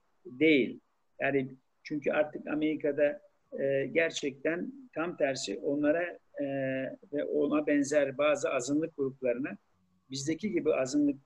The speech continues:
e, değildir oradaki azınlıklar. Yani bizde azınlık tarifi başka, orada başkadır ama orada,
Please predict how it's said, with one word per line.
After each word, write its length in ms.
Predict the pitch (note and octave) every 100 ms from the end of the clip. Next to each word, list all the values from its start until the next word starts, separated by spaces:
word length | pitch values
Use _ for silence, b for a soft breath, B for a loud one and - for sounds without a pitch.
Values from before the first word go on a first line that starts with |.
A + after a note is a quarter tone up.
| - D3+
e, 280 | C#3 C3+ - - - -
değildir 380 | D#3 E3 B2+ A#2+
oradaki 460 | B2 A#2 A2+ A#2+
azınlıklar. 560 | A2+ A2 A2+ A2 - G#2+
Yani 260 | A2+ B2+ B2
bizde 300 | C3+ C#3 E3+
azınlık 580 | C#3+ C3+ D3+ E3 E3
tarifi 360 | D#3+ D3+ D3+ D3 -
başka, 340 | D3 - F3
orada 280 | D#3+ D#3+ D#3
başkadır 440 | D3+ - A3+ A3
ama 260 | B3+ A3+ - _ _ _ _ -
orada, 560 | F3+ F#3+ G3+ G3 F#3+